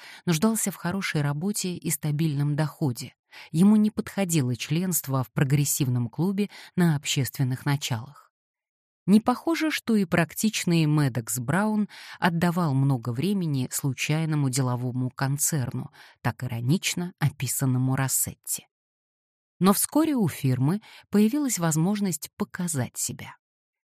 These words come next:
В тысяча восемьсот шестьдесят втором году, когда открылась международная выставка в Саут-Кенсингтоне, часть выставки, посвящённая дизайнерской продукции в стиле средневекового возрождения,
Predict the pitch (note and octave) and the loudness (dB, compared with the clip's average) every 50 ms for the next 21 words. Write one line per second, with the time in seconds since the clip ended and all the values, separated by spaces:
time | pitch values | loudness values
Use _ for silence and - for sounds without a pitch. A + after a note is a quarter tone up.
0 | _ _ _ - - - C#4+ D4+ - D4 - - G#3 G3 F3 D#3+ - F3 E3 - | _ _ _ -20 -2 2 2 2 4 2 2 4 4 4 6 4 4 2 2 0
1 | - F#3 E3+ - - - - D#3 C#3+ B2+ C3+ C#3+ - - C#3 B2+ - - - - | 0 -2 -4 -4 -2 0 2 2 2 2 2 0 2 2 0 -2 -4 -6 -6 0
2 | C#3 C3 C3 B2+ B2 C3 B2 C#3 C3+ C3 D3 F#3 A#3+ B3+ - - - - - _ | 0 2 2 2 2 2 4 4 2 2 2 0 -2 -2 -4 -10 -20 -20 -20 _
3 | _ - D#3 D3 C#3 C#3+ C3 - - - D#3 D#3+ D3+ C#3+ C3+ - - C#3+ C#3+ B2+ | _ -2 0 2 2 2 0 0 -2 -4 -2 0 0 0 0 0 2 2 0 2
4 | B2 C#3+ C#3+ C#3 C#3+ D3 D3+ C#3+ B2 B2+ B2+ B2+ B2 B2+ D#3+ D#3+ - - - C3+ | 2 2 2 2 2 0 -2 -2 -2 -2 -2 -2 -2 -2 -2 -2 -2 -2 -2 -4
5 | - - - C#3+ C3 B2+ B2 B2 - _ _ - - - D3 C3+ C3 B2+ B2+ B2 | -4 -4 -4 -2 -2 -2 -2 -4 -8 _ _ -6 -2 0 2 2 2 2 0 -4
6 | - - - - - C3+ A#2 A#2+ - - C#3 C3+ - - - F#3+ F#3+ G3+ G#3 G#3+ | -4 -10 -8 -2 -2 0 0 0 -2 -2 -2 -4 -4 -6 -6 -4 -4 -4 -4 -6
7 | - - - - - _ _ _ - - A#3 G3+ C#3+ - - - F3 G3 D4 D#4+ | -8 -14 -20 -20 -20 _ _ _ 4 4 6 6 4 2 0 -2 -2 -2 0 -2
8 | - - D#3 C#3+ - - D3 C3 B2 - D3 D3 - D3 D3+ - - C#3+ B2+ B2 | 0 -2 -4 -4 -2 0 0 0 2 2 0 0 2 0 0 0 0 0 0 2
9 | C3 C3 C3 B2+ A#2+ C3+ D3 C#3 C3 C3 B2 A#2 A#2+ B2 B2 - - - C#3 B2 | 2 2 2 0 0 0 0 0 2 0 0 0 -2 -2 -4 -6 -4 -4 -4 -2
10 | - C3 C3 B2+ B2+ E3 E3 - - - - F#3+ F#3 F3 - - - - D3 B2+ | 0 0 0 0 0 -4 -6 -4 -6 -4 -2 -2 -2 -2 -4 -6 -2 -2 -2 -2
11 | B2 B2 A#2+ - - C#3 C#3+ C3+ C3+ C3 B2+ B2 C#3 - - - C#3 B2 A#2+ A#2+ | -2 -2 -4 -2 0 0 0 2 2 2 2 0 -2 -2 -2 -2 -2 -2 -2 -4
12 | B2 B2+ A#2+ A#2+ A#2+ A2+ A#2+ - B2 A#2 A#2+ C#3+ F#3 A3 A3+ A3 F3 B2 A#2+ - | -6 -8 -6 -6 -4 -4 -4 -4 -4 -4 -2 0 0 2 2 2 0 0 -2 -4